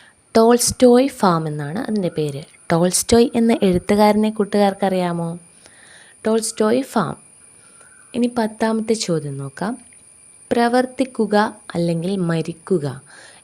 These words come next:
എന്ന പ്രശസ്തമായ മുദ്രാവാക്യം ഏത്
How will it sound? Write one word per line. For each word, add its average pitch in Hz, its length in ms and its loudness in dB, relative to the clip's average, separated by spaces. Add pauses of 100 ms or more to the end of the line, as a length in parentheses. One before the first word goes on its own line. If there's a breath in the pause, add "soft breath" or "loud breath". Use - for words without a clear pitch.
(140)
എന്ന 170 100 -4 (100)
പ്രശസ്തമായ 180 760 -4 (140)
മുദ്രാവാക്യം 147 800 -8 (560 loud breath)
ഏത് 254 180 0